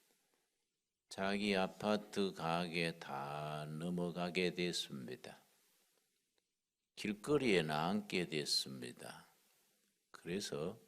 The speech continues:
하도 답답하니까 밤 열한 시 지나서 나한테 와서 울면서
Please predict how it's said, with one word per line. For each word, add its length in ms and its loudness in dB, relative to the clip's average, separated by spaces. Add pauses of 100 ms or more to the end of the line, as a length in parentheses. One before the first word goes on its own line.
(1000)
하도 240 2
답답하니까 1300 0 (1500)
밤 340 2
열한 340 8
시 200 2
지나서 560 2
나한테 760 -2 (520)
와서 440 -2
울면서 1120 2